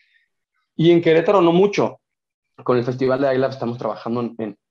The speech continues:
y digo, y con otros, otros personajes de aquí de Querétaro estamos trabajando en, en crearla. Y hay mucha gente interesada y tal, pero bueno.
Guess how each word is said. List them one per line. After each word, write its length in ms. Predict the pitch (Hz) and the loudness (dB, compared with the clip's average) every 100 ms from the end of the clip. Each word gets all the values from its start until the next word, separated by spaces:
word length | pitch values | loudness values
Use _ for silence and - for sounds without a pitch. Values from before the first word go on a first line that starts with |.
| _ _ _ _ | _ _ _ _
y 160 | 127 139 | -4 -2
digo, 240 | 160 135 | 0 -2
y 80 | 110 | -4
con 160 | 110 110 | -6 -6
otros, 440 | 117 120 - _ _ _ - | -6 -8 -10 _ _ _ -16
otros 400 | 113 117 - _ _ - 117 | -8 -8 -10 _ _ -12 -10
personajes 480 | - 113 110 107 123 | -8 -8 -6 -4 -4
de 60 | 107 | -4
aquí 100 | 117 | -4
de 80 | 117 | -2
Querétaro 220 | 110 113 | -2 -4
estamos 280 | 120 117 - | -4 -6 -4
trabajando 480 | 113 110 110 113 | -6 -4 -4 -4
en, 100 | 120 117 | -4 -6
en 180 | 104 101 | -12 -10
crearla. 480 | 104 104 110 101 95 | -8 -6 -4 -6 -4
Y 100 | 107 | -6
hay 120 | 120 | -4
mucha 240 | 143 151 | -6 -6
gente 200 | 151 147 | -10 -8
interesada 440 | 127 113 110 135 135 | -8 -10 -10 -8 -8
y 80 | |
tal, 200 | 120 98 - | -8 -12 -6
pero 160 | 110 | -4
bueno. 240 | 113 110 | -2 -6